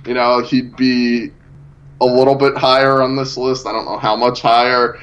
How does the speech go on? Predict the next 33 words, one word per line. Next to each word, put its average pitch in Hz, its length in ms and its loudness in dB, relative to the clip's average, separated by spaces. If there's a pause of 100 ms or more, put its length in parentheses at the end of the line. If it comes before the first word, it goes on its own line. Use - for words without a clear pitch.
(140)
It's, 156 180 -2
like, 160 220 0
really 123 320 0
good 117 240 -4
stuff. 123 560 0
It's 110 220 -10
not 117 200 2
as 120 140 -2
good 123 180 -2
as 117 120 -4
stuff 120 280 -2
as 117 140 -8
Loaizaga, 113 680 -2
but 123 120 -6
it's 104 180 -8
not 104 300 -2
that 104 160 0
far 110 240 0
behind. 113 840 0 (640)
Um, 127 240 2
and 196 100 0
Loaizaga 208 540 2
has 120 320 -6
basically 135 400 -10
the 110 80 -14
same 117 160 -10
<laughs> - 20 -18
concerns - 440 -2
that - 120 -2
Garcia 185 400 -2
does, 107 320 -18
mind - 380 -12
you. 143 160 -8